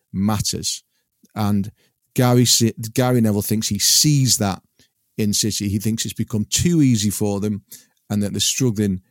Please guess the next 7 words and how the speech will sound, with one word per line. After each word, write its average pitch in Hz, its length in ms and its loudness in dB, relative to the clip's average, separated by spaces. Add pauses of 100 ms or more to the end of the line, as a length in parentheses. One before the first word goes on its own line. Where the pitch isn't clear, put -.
(100)
to 107 120 -2
raise 101 400 0
themselves. 87 680 -8 (280)
It's, 131 200 0
it's 156 200 -2
really 180 420 4
interesting, 110 840 -2